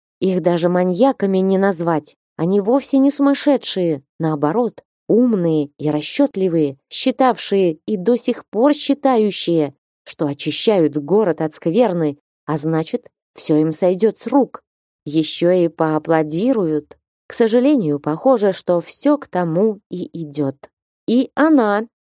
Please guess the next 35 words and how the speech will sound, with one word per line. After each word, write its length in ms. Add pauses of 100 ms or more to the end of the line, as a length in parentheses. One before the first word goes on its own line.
(160)
Тем 300
временем 640
понесло 640
мисс 360
Палет 600
окончательно. 920 (360)
Она 240
вперила 600
костлявый 640
палец 380
в 140
меня, 400 (220)
безошибочно 840
узнав 500
под 200
символической 720
вуалью. 580 (280)
«Ее 340
тоже 260
проверьте. 600 (180)
Она 200
не 120
просто 380
так 260
попала 400
в 40
число 340
пленниц. 560 (200)
И 100
полы 340
были 220
испорчены 640
в 20
ее 380
комнате. 680